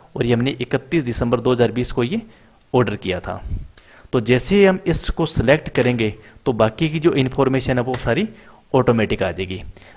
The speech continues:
अब उसके बाद में ये receipt document number हम जो company की तरफ से हमें मिला है और उसके ऊपर जितना ये document लिखा हुआ है वो number हम यहाँ पर यहाँ लिख देंगे। मान लीजिए वन हंड्रेड हम टाइप करेंगे डॉक्यूमेंट नंबर को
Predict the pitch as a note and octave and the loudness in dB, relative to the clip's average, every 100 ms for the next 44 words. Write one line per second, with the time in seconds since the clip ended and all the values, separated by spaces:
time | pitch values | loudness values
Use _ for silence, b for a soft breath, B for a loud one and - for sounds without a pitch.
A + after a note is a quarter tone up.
0 | B D3+ - D3+ - D3+ C#3 C#3 D3+ D3 | B -2 0 -2 2 6 6 4 0 2
1 | D3+ A#2+ - E3 C3 B2+ B2 C#3 C#3 B2 | 2 2 0 -2 0 -2 2 2 2 -2
2 | C3+ C3 D3 D3 F#3 - b b b b | -2 0 0 -2 -6 -10 b b b b
3 | b B2 C#3 C#3 C#3+ C3+ D3+ D#3+ D#3+ D3 | b -2 0 2 0 0 -2 0 0 2
4 | D3 E3 C#3+ C3 A#2+ C3+ C#3+ G#2+ - - | 2 2 2 2 4 6 6 4 -6 -8
5 | B2+ C3+ E3+ - G3 F#3 D3 C#3+ D#3 D3+ | -6 -4 -4 2 2 2 0 -2 0 2
6 | C3+ B2+ C#3 C3+ A2 A2+ C3+ C3 F#3+ B | 2 2 0 -2 -4 -4 -2 0 -2 B
7 | B - C3 A#2 A#2+ B2+ D3+ B2 G#2+ G#2 | B 0 2 2 2 0 0 0 0 0
8 | A3 - B B - - B2+ A#2+ G2+ F#2+ | -2 -6 B B -14 -2 2 2 0 -2
9 | F#2+ F2 F#2+ - - A#2 A#2 A#2 C3 F3+ | -4 -4 -6 -8 -4 0 0 0 0 -2
10 | B B B B B - A2 C#3+ B2+ A2 | B B B B B -12 0 2 4 0
11 | A2 A#2 A#2+ - - _ _ _ _ _ | 0 0 -2 -12 -20 _ _ _ _ _
12 | _ - G#2 G2+ A2 G#2+ A#2 B2 G#2+ A2 | _ -2 -2 0 -2 0 0 0 0 0
13 | A2 G#2 G2+ F#2 F#2 - | -2 -2 -6 -6 -8 -8